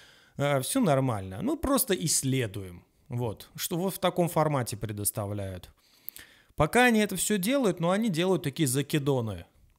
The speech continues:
э, и проверяют, как реагируют вот эти люди на это все дело.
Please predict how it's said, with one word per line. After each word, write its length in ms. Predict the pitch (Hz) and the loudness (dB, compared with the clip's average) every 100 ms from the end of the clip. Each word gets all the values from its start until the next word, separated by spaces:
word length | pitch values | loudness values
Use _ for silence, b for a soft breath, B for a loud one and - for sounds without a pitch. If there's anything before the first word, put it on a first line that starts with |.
| _ | _
э, 140 | - 123 | -10 -8
и 200 | 165 220 | -4 -2
проверяют, 680 | 185 156 156 165 147 107 - | 0 0 2 4 2 2 0
как 200 | 175 143 | -2 0
реагируют 640 | 127 123 131 165 143 117 | 0 0 0 2 2 0
вот 160 | 123 131 | -2 -2
эти 420 | 139 139 120 110 | -2 0 -2 -2
люди 520 | 117 127 120 101 90 - | 0 2 2 -2 -8 -8
на 200 | 120 104 | -6 -6
это 140 | 95 | -8
все 240 | - - 101 | -2 -2 -2
дело. 380 | 104 92 90 | -8 -10 -12